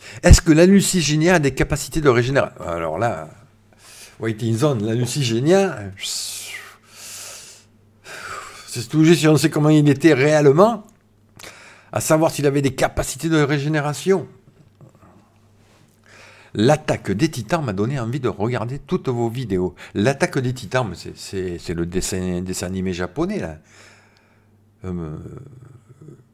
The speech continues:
ouais, non, je vois pas le, je vois pas la, la corrélation. Mais regarde mes vidéos, ouais, ouais, vas-y, lâche-toi, il y en a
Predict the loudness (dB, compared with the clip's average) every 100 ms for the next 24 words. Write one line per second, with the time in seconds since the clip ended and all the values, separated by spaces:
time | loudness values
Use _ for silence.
0 | _ _ _ _ _ _ _ _ -16 -12
1 | -8 -8 -4 -4 -2 -2 0 0 2 2
2 | 0 -2 -2 -2 -2 -4 -8 -12 -14 -16
3 | -16 -14 -8 -4 -4 -4 -6 -8 -10 _
4 | -20 -20 -16 0 6 6 6 2 0 2
5 | 2 2 2 0 0 2 4 4 4 4
6 | 4 6 6 4 2 0 0 0 0 0
7 | 0 0 2 2 2 2 0